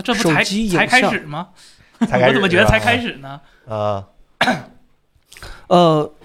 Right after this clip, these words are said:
Speaker 2: 这个我，我觉得刚才那个解释一下，森森说才开始的那个，就是到现在为止，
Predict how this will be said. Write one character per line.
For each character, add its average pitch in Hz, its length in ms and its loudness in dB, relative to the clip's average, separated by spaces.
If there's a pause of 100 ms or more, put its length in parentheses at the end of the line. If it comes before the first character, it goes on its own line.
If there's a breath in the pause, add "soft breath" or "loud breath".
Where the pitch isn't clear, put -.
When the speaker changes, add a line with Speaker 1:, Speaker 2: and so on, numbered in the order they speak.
Speaker 2:
这 311 140 0
个 247 120 4
我， 175 160 -4
我 165 360 -2
觉 185 120 2
得 233 300 0 (380)
刚 233 120 2
才 247 160 4
那 247 160 0
个 160 240 0
解 147 180 -2
释 143 120 -4
一 - 20 -4
下， 202 120 -2
森 214 140 -6
森 214 140 -2
说 220 80 0
才 196 160 -6
开 220 160 2
始 - 140 -14
的 - 120 -20
那 131 140 -14
个， - 140 -20
就 - 100 -10
是 143 160 -6 (640 loud breath)
到 277 160 4
现 302 220 -4
在 226 160 0
为 185 140 -2
止， 120 460 -8